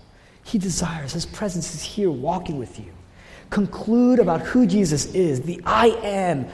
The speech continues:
who became broken for you. I'm gonna close with this one, uh, thing that a preacher, um, long time ago, I think when I was in high school, once said. I think I was in college or high school.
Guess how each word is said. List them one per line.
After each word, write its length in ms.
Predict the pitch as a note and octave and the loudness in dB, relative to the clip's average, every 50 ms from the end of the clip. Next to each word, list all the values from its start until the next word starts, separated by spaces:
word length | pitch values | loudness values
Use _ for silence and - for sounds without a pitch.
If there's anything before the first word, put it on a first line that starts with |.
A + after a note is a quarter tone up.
| - - | -12 -2
who 120 | - G3 | 0 2
became 400 | D#3+ F#3 F3+ - G3 F3+ E3+ B2+ | 2 2 0 0 0 0 0 -2
broken 460 | - C#3+ C#3 B2 A#2 - - F#2+ F2+ | -4 -4 -4 -4 -4 -6 -8 -10 -10
for 140 | - - G#2+ | -10 -12 -12
you. 240 | G2 G2 F#2+ F2 E2+ F#2 F2+ - - - - - - _ _ _ _ _ | -12 -10 -12 -12 -12 -14 -18 -20 -20 -20 -20 -20 -20 _ _ _ _ _
I'm 460 | - - - - - - - - - - | -20 -20 -20 -20 -20 -20 -20 -20 -12 -8
gonna 120 | D3 B2+ | -8 -8
close 320 | - - E3+ D#3+ D#3+ C#3+ | -4 2 4 4 4 4
with 120 | C#3 B2+ - | 0 -2 -2
this 340 | C3+ - - - - - - | -4 -6 -6 -8 -10 -8 0
one, 280 | C3+ C#3 C#3+ C3+ C3 | 0 0 0 0 -4
uh, 440 | A#2+ - B2 B2 A#2 A2+ A2 - - - - - - - - - - _ _ _ - | -4 -4 -2 -2 -2 -2 -6 -8 -14 -20 -20 -20 -20 -20 -20 -20 -20 _ _ _ -6
thing 180 | - D3+ C#3 C3 | -4 -2 -2 0
that 140 | A#2+ A2 G#2+ | -2 -2 -4
a 40 | - | -6
preacher, 600 | - - D#3 D3 - - - A#2+ A2 G#2 G#2+ A2 - - | -6 -4 -4 -4 -4 -4 -6 -6 -8 -8 -12 -14 -14 -12
um, 220 | G#2+ G#2+ G2+ G2+ F#2+ F#2 - - - - C3 | -10 -10 -10 -10 -12 -16 -18 -20 -20 -14 -8
long 200 | B2+ C#3+ C#3+ C3 | -4 -4 -4 -4
time 260 | - C3 B2 A#2+ A2+ | -4 -4 -4 -4 -4
ago, 120 | G2 G2+ | -6 -8
I 60 | F#2+ F#2+ | -10 -10
think 160 | - C#3 B2+ | -10 -8 -8
when 80 | B2 | -6
I 40 | A2+ | -6
was 100 | G#2+ G2+ | -6 -6
in 60 | F#2+ | -8
high 180 | F2 - - B2 | -10 -6 -6 -6
school, 260 | A#2 - - A2+ F#2+ | -6 -6 -8 -10 -10
once 220 | F#2 G2+ G2+ F#2+ - | -10 -10 -10 -8 -8
said. 260 | - F#2 F2 F2+ F#2 F2+ - - - - _ - - - - - _ _ _ - | -6 -6 -8 -8 -12 -14 -18 -20 -20 -20 _ -20 -20 -20 -20 -20 _ _ _ -20
I 180 | - - - | -20 -20 -14
think 100 | - D#3 | -10 -10
I 40 | C3 | -10
was 120 | G#2 F#2+ | -8 -10
in 60 | F#2+ F#2+ | -12 -14
college 380 | - - A#2+ G#2 G2+ G2 F#2+ | -10 -10 -8 -8 -8 -10 -10
or 60 | G2+ | -12
high 80 | F#2+ G2+ | -14 -16
school. 260 | G2+ - - F#2+ F2+ | -16 -14 -14 -14 -14